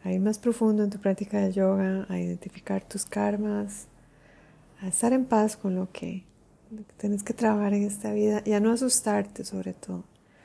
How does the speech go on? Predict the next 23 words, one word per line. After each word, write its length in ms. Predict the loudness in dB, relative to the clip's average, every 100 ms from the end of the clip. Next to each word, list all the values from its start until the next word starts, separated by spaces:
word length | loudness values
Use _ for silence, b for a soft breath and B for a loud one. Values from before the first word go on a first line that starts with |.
| B B B -12
Yo 140 | -6
creo 160 | -4 0
que 80 |
una 220 | 2 4 4
de 60 |
las 120 | 0
cosas 300 | -2 0 2
más 160 | 2 4
lindas 360 | 4 4 2 0
del 120 | -4
conocimiento 760 | -2 -2 -2 -2 -2 -2 -4
es 100 | -8
que 120 | -6 -6
uno 140 | -6
sabe 300 | -4 -4 -4
siempre 400 | -4 -4 -4 -8
que 260 | -10 -10 -10 B B B 0
las 160 | 4
herramientas 600 | 4 4 2 2 0 -2
son 140 | 0 0
efectivas 800 | 0 -4 -2 0 2 2 -2 -6
y 40 |
que 300 | -12 -10 -10